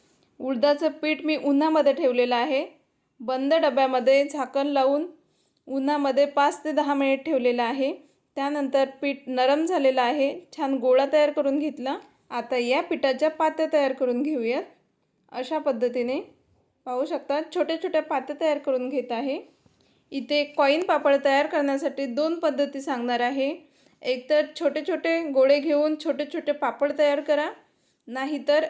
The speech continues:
एक मोठा पापड तयार करून त्याचे ग्लासाच्या साहाय्याने कट करून घ्या. तर पाहूयात, सर्वप्रथम आपण छोटे पापड तयार करून घेऊ. पाहू शकता, छोटा गोळा घेऊन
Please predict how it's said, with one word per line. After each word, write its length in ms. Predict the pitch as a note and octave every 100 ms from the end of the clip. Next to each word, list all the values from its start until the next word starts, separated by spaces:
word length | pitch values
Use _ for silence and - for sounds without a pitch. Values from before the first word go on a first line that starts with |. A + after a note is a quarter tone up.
| -
एक 180 | C4+ C4+
मोठा 440 | C#4 D4 D4 F4+
पापड 360 | F4 C#4+ C#4 C4+ C4+
तयार 240 | B3+ B3+
करून 380 | B3+ B3+ C#4+ D#4+
त्याचे 520 | D#4+ A#3 C#4+ D4+ F4 - _ _ _ A#3+
ग्लासाच्या 500 | B3+ C4 C4+ D4+ F4
साहाय्याने 600 | F4+ D#4 B3+ B3+ C4 D#4
कट 360 | E4 _ E4+ E4 -
करून 300 | D#4+ C#4+ C4+
घ्या. 180 | C#4+ F#3 - _ _ _ _ _ _ _ B3
तर 120 | A#3
पाहूयात, 520 | A#3 C4+ D4+ C#4 D#4 - _ _ _ _ _ _ _ _
सर्वप्रथम 600 | - D#4 D4 D#4 D#4+ F4+
आपण 360 | D#4 C4 C#4 C#4 C#4
छोटे 220 | E4+ E4+
पापड 340 | E4+ C#4+ C#4 C4
तयार 180 | B3+ A#3+
करून 280 | B3+ B3 C4
घेऊ. 280 | C4+ B3+ F4+ _ _ _ _
पाहू 220 | B3+ C4
शकता, 460 | E4+ C4+ - C4 E4 - _ - _ -
छोटा 260 | B3+ C4
गोळा 340 | B3+ B3 B3+ C#4
घेऊन 400 | D4 C#4 C#4